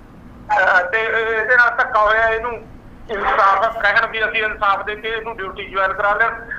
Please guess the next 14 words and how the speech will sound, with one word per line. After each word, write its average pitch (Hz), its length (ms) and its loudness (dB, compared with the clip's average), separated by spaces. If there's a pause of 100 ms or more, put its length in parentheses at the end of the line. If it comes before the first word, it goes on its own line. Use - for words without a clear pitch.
ਮਤਲਬ 269 440 2
ਕਿਉਂਕਿ 302 600 2
ਜਦੋਂ 233 220 0
ਉੱਪਰ 294 440 2
ਤੱਕ 285 220 2
ਤਾਰਾਂ 262 420 6
ਜੁੜੀਆਂ 254 180 2
ਹੋਈਆਂ 233 340 4
ਨੇ 269 360 2 (200)
ਤਾਂ 240 120 0
ਇਹੋ 254 300 0
ਜਿਹੇ 269 140 0
ਕੇਸ 254 340 -2
ਬੜੇ, 247 480 -2